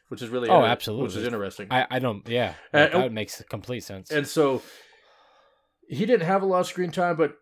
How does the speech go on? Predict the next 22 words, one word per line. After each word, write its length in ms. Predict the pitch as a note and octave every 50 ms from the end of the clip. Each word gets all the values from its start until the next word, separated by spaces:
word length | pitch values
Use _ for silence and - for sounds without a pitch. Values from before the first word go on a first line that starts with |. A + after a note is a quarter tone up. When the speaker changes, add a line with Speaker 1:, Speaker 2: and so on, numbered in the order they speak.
| -
Speaker 1:
his, 300 | - A2+ D#3 D3+ D#3 B2+
uh, 180 | C#3+ C3 D3+ C#3
first 440 | C3+ - - G#3+ A#3 A3 - - D#3
initial 680 | D#3+ D3+ E3 D#3+ - - F#3+ F3+ F3 E3+ D3+ D3 _ _ _ _ _ _ _ _ -
f-, 320 | C#3+ C#3+ _ _ - - D3
video 320 | C#3+ A#2+ D3+ D#3 D#3 D#3+ D#3+
that 140 | D3+ D#3+ C#3+
he 80 | D3 D3
sent 220 | - - D#3 D3
in 280 | D3 C#3+ D3+ D#3 D3+ - _ -
of 160 | C#3+ C3+ B2+
him 140 | D3 C#3+ C#3
acting, 400 | C#3 C#3 C3+ - D#3 D3 C#3+ C3+
f-, 200 | B2 _ - - -
uh, 340 | D3 C3 B2+ B2 A#2+ A#2+ A#2+
reading 320 | B2 C3 C#3 C#3 C#3 C#3
some 140 | C#3 - C#3+
of 60 | C#3
the 80 | B2+ B2
script 280 | - - - C#3+ C#3+ -
and 100 | C3+ -
stuff, 220 | - D3 C3+ -